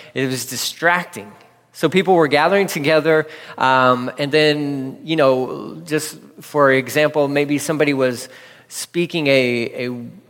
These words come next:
a word, uh, you know, uh, speaking in tongues over here, but yet there's no interpretation. And so you can understand how that could be confusing, because you're like, "Well, what did they say?"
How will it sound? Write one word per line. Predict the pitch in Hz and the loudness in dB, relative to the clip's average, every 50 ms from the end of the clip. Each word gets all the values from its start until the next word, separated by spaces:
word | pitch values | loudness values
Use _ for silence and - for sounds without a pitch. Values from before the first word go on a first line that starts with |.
| _ | _
a | - - 120 | -4 -4 -4
word, | 113 113 113 120 135 143 147 147 143 135 | -4 -4 -2 0 2 4 4 4 4 2
uh, | 131 - 123 120 120 117 110 - - 110 | 0 0 0 0 0 -2 -4 -4 -10 -12
you | 123 120 127 | -6 -4 -2
know, | 120 117 113 110 107 104 104 - - _ _ _ _ _ _ _ _ _ _ | 0 0 0 -2 -2 -6 -10 -16 -20 _ _ _ _ _ _ _ _ _ _
uh, | - 117 120 | -6 -4 -4
speaking | 123 - - - 156 147 151 151 131 | -4 -4 -2 -2 -2 -2 -2 -2 -2
in | 127 117 - | -2 -4 -4
tongues | - - 131 120 104 98 107 117 - - - - | -2 -2 -2 -2 -2 -6 -12 -18 -20 -18 -12 -8
over | - 117 110 120 | -8 -6 -6 -4
here, | 117 117 147 131 98 95 - - - _ _ _ _ _ _ _ | -4 -2 0 0 0 -2 -6 -14 -20 _ _ _ _ _ _ _
but | - 143 147 | -4 0 2
yet | 165 165 156 151 - - - - - - - - - - _ _ _ - | 4 4 4 4 2 -2 -20 -20 -20 -20 -20 -20 -20 -20 _ _ _ -2
there's | 151 156 143 | 0 0 2
no | 151 160 151 151 | 2 4 4 4
interpretation. | 139 135 - 151 131 - 123 - - 214 226 - - - 104 - - _ _ _ _ _ _ _ _ _ _ _ _ _ _ _ _ _ _ _ - | 2 0 -2 -2 -4 -4 -4 -2 0 0 0 -2 -4 -8 -10 -14 -18 _ _ _ _ _ _ _ _ _ _ _ _ _ _ _ _ _ _ _ -8
And | 131 135 | -6 -2
so | - 156 151 143 139 135 127 127 123 120 - - - | 2 4 4 6 6 4 4 2 -2 -4 -6 -8 -4
you | 139 156 | -4 -2
can | 160 170 160 | 0 0 0
understand | 151 147 135 123 - - 208 196 151 | 0 0 0 -2 -2 -2 0 0 2
how | 147 131 | 2 2
that | 127 127 123 - | 2 2 0 0
could | - 147 120 | -4 -10 -6
be | 127 131 127 123 | -4 -4 -4 -4
confusing, | 123 - - 131 123 - 220 240 226 165 107 104 - 113 - - | -4 -6 -10 -8 -6 -6 -4 -4 -4 -4 -6 -10 -14 -16 -16 -14
because | - 117 - 139 117 | -12 -8 -6 -6 -4
you're | 120 127 | -2 0
like, | 123 117 113 - - - - _ _ _ _ | 2 2 2 0 -4 -18 -20 _ _ _ _
"Well, | - 73 - 127 131 131 | -20 -16 -12 -8 -8 -8
what | 120 - - 131 151 170 - | -8 -10 -6 -4 -4 -4 -4
did | - 131 110 | -6 -6 -2
they | 123 113 | -2 -2
say?" | 110 - - - - 107 87 78 - - | -2 0 0 0 0 0 -2 -6 -12 -18